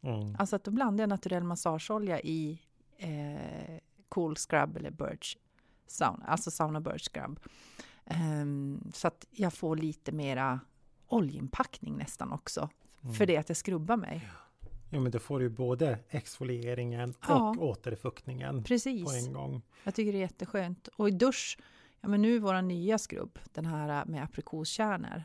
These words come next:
Speaker 1: Mm.
Speaker 2: eh, cloudberry till exempel, är ju jätteskön att köra. Ehm, för där, du blir ju också återfuktad egentligen.
Speaker 1: Den har räddat min rygg, kan jag säga. Jag brukar aldrig vara torr på ryggen.
Speaker 2: Nej, du har varit klådig.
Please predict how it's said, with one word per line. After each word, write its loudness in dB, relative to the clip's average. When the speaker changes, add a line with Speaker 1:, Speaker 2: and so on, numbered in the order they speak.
Speaker 1:
Mm. 0
Speaker 2:
eh, 0
cloudberry 0
till 6
exempel, -4
är 0
ju 0
jätteskön 0
att -8
köra. 0
Ehm, -4
för -2
där, 6
du -2
blir 4
ju 8
också 2
återfuktad -2
egentligen. -10
Speaker 1:
Den 0
har 4
räddat 0
min 0
rygg, -2
kan -2
jag -2
säga. -2
Jag 2
brukar 0
aldrig 2
vara 0
torr -2
på -10
ryggen. -4
Speaker 2:
Nej, 8
du 4
har 6
varit 4
klådig. 2